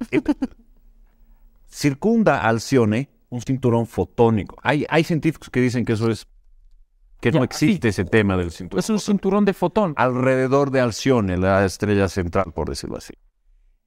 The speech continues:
Speaker 1: Y la galaxia, el sol, o sea, el sistema planetario nuestro,
Speaker 2: Sistema solar.
Speaker 1: el sistema solar gira y hace un ciclo de veintiséis mil años. En esos veinticinco mil años, veintiséis mil años, algún rato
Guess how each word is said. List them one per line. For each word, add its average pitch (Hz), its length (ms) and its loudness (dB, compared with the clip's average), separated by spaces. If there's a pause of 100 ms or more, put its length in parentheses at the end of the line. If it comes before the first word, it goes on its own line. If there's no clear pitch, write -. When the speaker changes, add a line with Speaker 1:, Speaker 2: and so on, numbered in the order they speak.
(140)
Speaker 1:
Y 170 200 2
la 160 140 4
galaxia, 151 840 0
el 120 180 -4
sol, 147 320 0
o 107 40 2
sea, 110 280 0
el 104 120 -2
sistema 131 360 -2
planetario 107 500 2
nuestro, 101 460 0
Speaker 2:
Sistema 165 340 0
solar. 151 340 -2
Speaker 1:
el 90 80 -6
sistema 120 380 -2
solar 110 340 0
gira 104 480 -2 (680)
y 110 140 -2
hace 123 160 0
un 127 40 0
ciclo 135 300 0
de 117 100 4
veintiséis 104 580 0
mil 123 180 0
años. 110 480 -4 (380)
En 143 140 2
esos 202 260 0
veinticinco 127 640 0
mil 139 220 2
años, 104 360 0
veintiséis 107 440 -2
mil 127 140 2
años, 110 320 0
algún 139 340 0
rato 143 460 -2